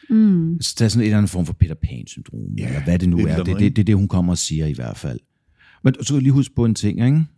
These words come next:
Speaker 2: Og vi kommer også ind flere til der. Hun ligner sådan set
Speaker 3: Ja, hun ligner et barn.
Speaker 2: et tretten-årig
Speaker 1: Mm.
Speaker 2: barn.
Speaker 3: Øh, og, og hun, og, altså, hendes opførsel understøtter også det her. Hun går
Speaker 2: Mm.
Speaker 3: med en teddybjørn i armene, som, som et barn vil gøre.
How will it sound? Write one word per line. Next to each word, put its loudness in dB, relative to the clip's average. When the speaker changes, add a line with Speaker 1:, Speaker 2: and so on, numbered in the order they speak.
Speaker 2:
Og -4
vi -2
kommer 0
også -2
ind -2
flere -4
til -4
der. -4
Hun 4
ligner 6
sådan -8
set -12
Speaker 3:
Ja, -6
hun 0
ligner 0
et -4
barn. -12
Speaker 2:
et 0
tretten-årig -2
Speaker 1:
Mm. -6
Speaker 2:
barn. -10
Speaker 3:
Øh, 0
og, 2
og -2
hun, 0
og, -10
altså, -2
hendes -4
opførsel -2
understøtter -2
også -8
det -6
her. -6
Hun 0
går 6
Speaker 2:
Mm. 8
Speaker 3:
med 2
en -2
teddybjørn -2
i -6
armene, -4
som, -4
som -6
et -10
barn -8
vil -12
gøre. -14